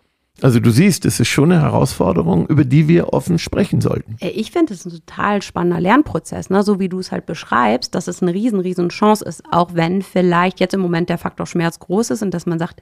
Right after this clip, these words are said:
Speaker 2: „Weiß ich gar nicht richtig oder ich könnte zu meinem Chef“, ne, wenn wir wieder bei der Sandwich-Position sind, „gar nicht hingehen und sagen, ist nicht schaffbar oder kriege ich erst in zwei Wochen hin“,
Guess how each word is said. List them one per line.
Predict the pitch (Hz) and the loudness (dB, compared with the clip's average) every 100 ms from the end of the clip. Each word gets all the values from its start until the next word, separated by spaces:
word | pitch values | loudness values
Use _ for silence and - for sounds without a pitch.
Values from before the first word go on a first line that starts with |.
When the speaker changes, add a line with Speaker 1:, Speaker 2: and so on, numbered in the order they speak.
| _ | _
Speaker 2:
„Weiß | 151 - 160 - - | -2 2 2 -2 -6
ich | 262 - | -8 -4
gar | 240 | -2
nicht | 254 254 | -2 -2
richtig | 247 - 240 - _ _ - | -6 -4 -6 -6 _ _ -2
oder | 165 | 0
ich | 147 | 0
könnte | - 170 214 180 | -2 -2 0 -2
zu | - 170 | -4 -6
meinem | 156 160 | -6 -8
Chef“, | - 196 220 - | -2 0 0 0
ne, | 180 202 | -4 -4
wenn | 180 170 | -4 -4
wir | 160 | -4
wieder | 170 160 | -4 -2
bei | 160 | -2
der | 165 | -2
Sandwich-Position | - 240 240 214 - 214 190 - 202 | 2 2 4 0 0 -2 -2 0 2
sind, | 190 - - - | 0 -4 -20 -12
„gar | 156 170 | -4 -2
nicht | 170 | 0
hingehen | 185 226 208 175 | 4 6 6 2
und | 165 | 0
sagen, | 175 - _ _ | 0 -2 _ _
ist | - - | -8 -4
nicht | 156 | -4
schaffbar | - 208 - 147 - | -2 -2 -2 -6 -6
oder | 160 | -8
kriege | 151 180 180 | -6 -4 -4
ich | 165 - | -4 -6
erst | 170 | -8
in | - | -6
zwei | 165 - 160 | -6 -4 0
Wochen | 185 240 185 | 2 2 2
hin“, | 170 185 | 4 4